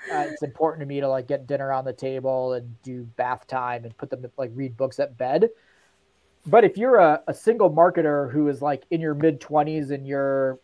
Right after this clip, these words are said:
like, you don't have a family and other obligations, like, hats off with Canva. Yeah, you could use that to, like, as a team of one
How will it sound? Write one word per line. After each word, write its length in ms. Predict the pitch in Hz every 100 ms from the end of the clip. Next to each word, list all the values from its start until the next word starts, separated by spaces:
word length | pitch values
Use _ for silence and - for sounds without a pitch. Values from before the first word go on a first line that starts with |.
| -
like, 240 | 143 131 -
you 120 | 147
don't 180 | 151 139
have 180 | 147 139
a 60 |
family 600 | - 147 147 143 143 139
and 200 | 135 131
other 280 | 147 143 143
obligations, 720 | 143 139 131 135 143 220 240
like, 300 | 156 147 131 _ _ _ _ _ _ _ _ _ -
hats 340 | 123 180 226 208
off 200 | 226 151
with 140 | -
Canva. 460 | 170 185 156 135 135
Yeah, 140 | 147
you 220 | 127 170
could 160 | 196 156
use 300 | 151 190 156
that 300 | 151 143 -
to, 100 | 156
like, 480 | 143 139 131 127 _ 156
as 120 | 131
a 60 |
team 300 | - 185 196
of 140 | 190 147
one 480 | 170 139 123 131